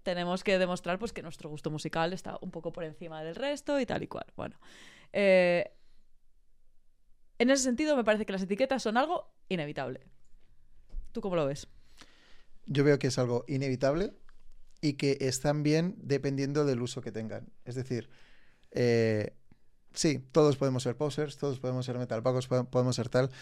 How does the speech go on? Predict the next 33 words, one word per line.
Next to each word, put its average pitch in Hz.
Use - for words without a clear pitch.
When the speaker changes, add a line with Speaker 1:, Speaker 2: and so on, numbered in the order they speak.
Speaker 2:
pero 143
yo 147
jamás 135
utilizaría 131
estos 127
términos 135
como 120
un 117
insulto, 107
que 120
eso 117
es 113
algo 120
que 117
se 113
utiliza 113
muchas 143
veces 139
de 139
manera 127
despectiva. 143
De 135
hecho, 131
eh, 123
hay 131
ciertos 139
vídeos 131
en 127
los 127
que 127
nosotros 127
de 131
Metalovisión 120